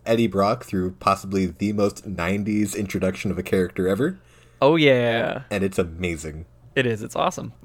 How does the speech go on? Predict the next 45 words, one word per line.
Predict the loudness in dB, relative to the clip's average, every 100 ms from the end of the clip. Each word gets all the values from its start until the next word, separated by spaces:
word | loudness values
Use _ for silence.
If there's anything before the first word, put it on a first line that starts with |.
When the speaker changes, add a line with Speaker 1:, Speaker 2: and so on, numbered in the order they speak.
| -6
Speaker 1:
My | 0 2
note | 4 4
literally | 4 4 4 4
says, | 6 4 2
"What, | 0 0 0
the |
nineties?" | -2 -2 0 -2 -4 -16 -20 -20 _ -20 -20 -8
Speaker 2:
Yeah. | -4 -4 -6 -20 -20 -18 -14
Speaker 1:
<laughs> | -4 0 2 0 0
Speaker 2:
No, | 2 2 2
for | -2
sure. | 2 2 2 -6 -20 -20 2
I | 4 4
think | 2 -4 -4 -8
the | -2 -2
choice | 0 -2 0 0
of | -2 -4
Tom | -4 -4 -2 0
Hardy | 2 4 4 0
as | -2 0
Eddie | -2 0
Brock | 0 0 -2 -6 -20 -20 -2 2
at | 2
first | 0 0 0 0 -8
for | -4 -2
me, | 0 -2 -4 -8 -14 -4
and | 0
I | 2
think | 0
this | -4
is | -6
probably | 2 4 4 4
part | 4
of | 4
the |
reason | 2 0
why | 0 2
I | 0
didn't | -2 -4
see | -6
it | -4
in | -6
theaters, | -6 -4 -4 -6 -12 -20 -20 -6
is | -2 -2 -4 -8 0
that | 2 2 -2